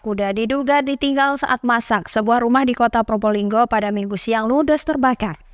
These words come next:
Tiga unit damkar diterjunkan, sekitar satu jam api berhasil dipadamkan. Warga Geng Pelita Dua, Jalan S Parman,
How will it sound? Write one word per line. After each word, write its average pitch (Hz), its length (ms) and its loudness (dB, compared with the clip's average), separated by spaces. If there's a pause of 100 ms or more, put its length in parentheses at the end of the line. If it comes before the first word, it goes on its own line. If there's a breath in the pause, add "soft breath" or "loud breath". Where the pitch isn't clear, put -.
(180)
Tiga 202 240 2
unit 220 240 4
damkar 233 400 2
diterjunkan, 240 800 2
sekitar 254 400 0
satu 254 240 0
jam 220 240 2
api 208 320 -2
berhasil 208 640 -2
dipadamkan. 269 640 0 (4000)
Warga 294 320 2
Geng 302 240 0
Pelita 294 400 0
Dua, 294 320 2
Jalan 294 320 0
S - 160 -4
Parman, 233 480 0